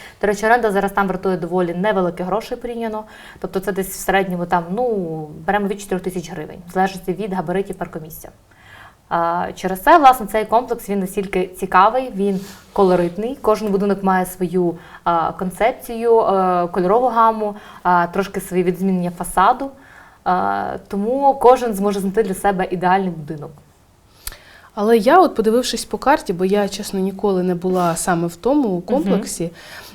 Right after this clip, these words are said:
Speaker 2: е, от є вулиця, ем, Набережно-Рибальська, так?
Speaker 1: Мгм.
Speaker 2: І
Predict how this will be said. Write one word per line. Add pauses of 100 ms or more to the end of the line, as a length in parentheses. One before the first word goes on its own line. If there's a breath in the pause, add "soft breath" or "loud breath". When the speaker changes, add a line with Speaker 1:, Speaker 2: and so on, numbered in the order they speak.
(120)
Speaker 2:
е,
от
є
вулиця,
ем,
Набережно-Рибальська,
так?
Speaker 1:
Мгм. (840 loud breath)
Speaker 2:
І